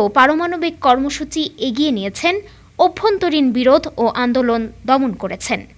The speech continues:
সর্বোচ্চ নেতা হিসেবে খামেনি ইরানের সরকার, বিচার বিভাগ, সামরিক বিভাগ, ইসলামী বিপ্লবী গার্ড বাহিনী এবং কুদস ফোর্সের উপর পূর্ণ নিয়ন্ত্রণ রাখেন। এই কুদস ফোর্সই হামাস,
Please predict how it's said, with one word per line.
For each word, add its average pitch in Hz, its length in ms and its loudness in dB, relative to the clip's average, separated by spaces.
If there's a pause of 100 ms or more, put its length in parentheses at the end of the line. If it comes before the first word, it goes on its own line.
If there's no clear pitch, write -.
সর্বোচ্চ 392 640 2
নেতা 311 280 -2
হিসেবে 302 460 -4
খামেনি 339 500 -2 (200)
ইরানের 311 360 0 (140)
সরকার, 294 400 2 (160)
বিচার 269 320 0
বিভাগ, 294 380 -2 (380)
সামরিক 370 540 0
বিভাগ, 294 340 0 (220)
ইসলামী 339 460 -2
বিপ্লবী 262 440 -4
গার্ড 214 340 0
বাহিনী 247 380 -4 (140)
এবং 254 220 0 (420)
কুদস 403 320 0 (120)
ফোর্সের 330 420 0
উপর 233 220 -4 (160)
পূর্ণ 311 320 0
নিয়ন্ত্রণ 208 520 -4
রাখেন। 180 380 -6 (580)
এই 247 140 2 (100)
কুদস 392 340 -2
ফোর্সই 427 460 2
হামাস, 269 480 0